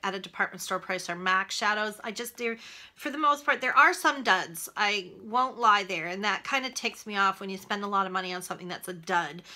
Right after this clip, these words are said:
But for the most part, like, the shadows that I've really fallen in love with, they tend to be a little bit more complex. So I love how creamy and complex, um, mac eyeshadows are. And I'm really starting to get into, like, these little eyeshadow pencils. And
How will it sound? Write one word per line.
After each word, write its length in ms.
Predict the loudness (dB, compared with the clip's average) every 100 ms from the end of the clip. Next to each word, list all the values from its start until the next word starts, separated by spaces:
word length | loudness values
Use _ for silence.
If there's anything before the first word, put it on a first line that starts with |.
| -18 -6 4
But 260 | 4 4
for 120 | -4
the 80 | -6
most 320 | 2 2 2
part, 160 | 0 0
like, 140 | 0
the 60 | -6
shadows 440 | 2 4 2 0
that 100 | -4
I've 180 | -2 -2
really 200 | -2 -4
fallen 380 | 0 2 2 -2
in 120 | -4
love 220 | 0 0
with, 180 | -2 -6 -12 -20 -14
they 140 | -8 -6
tend 360 | -2 -2 0 -2
to 100 | -6
be 360 | -6 -6 -6 -4
a 100 | -4
little 200 | -4 -4
bit 160 | -6
more 140 | -4 -4
complex. 720 | -2 -2 0 2 2 0 -6
So 160 | -2
I 140 | 0 0
love 240 | 2 0
how 160 | 0 -6
creamy 400 | -6 -8 -6 -4
and 140 | -6
complex, 720 | -4 -6 -2 2 2 0 -14 -16 -20 -20 -10 2
um, 280 | 4 4 0
mac 300 | 4 4 4
eyeshadows 640 | -2 -2 -2 -2 -2 0
are. 360 | 2 4 2 -2 -16 -20 -20 _ 0
And 220 | 2 2
I'm 140 | 0
really 200 | 2 0
starting 300 | 2 0 0
to 120 | -2
get 160 | -2 -2
into, 300 | -2 -4 -4
like, 200 | -4 -4
these 200 | -6 -4
little 380 | -2 -2 -2 0
eyeshadow 600 | 2 2 0 0 0 -2
pencils. 600 | -4 -4 -4 -4 -4 -4 -4
And 220 | -4